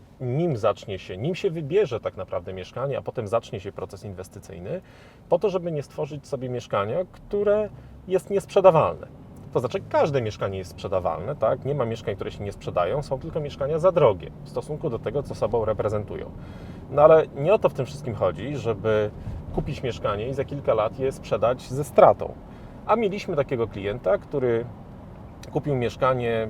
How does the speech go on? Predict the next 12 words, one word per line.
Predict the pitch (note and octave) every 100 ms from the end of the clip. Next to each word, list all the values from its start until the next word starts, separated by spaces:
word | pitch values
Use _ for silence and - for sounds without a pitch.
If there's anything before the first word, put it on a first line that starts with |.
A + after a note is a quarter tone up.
| -
pod | C#3+ -
siedemdziesiąt | C#3 A2+ A2 B2+ A2+
metrów | A#2 A2+ G#2+
kwadratowych | - G#2 G2+ F#2 G#2 F#2 F2 -
na | A2 G2+ F#2 F#2+ -
Ursynowie, | A2+ G2+ G#2 F#2+ F2 F#2 C#3+ G3 - - - -
trzypokojowe | - E3+ C#3+ - G#2+ G#2+ A2
mieszkanie, | C3+ D3+ - F#3+ A3+ D4
i | D#4+
ponieważ | A3+ B3 A3+ G#3+ -
miał | F#3 E3
taką | C#3+ C3+ A#2+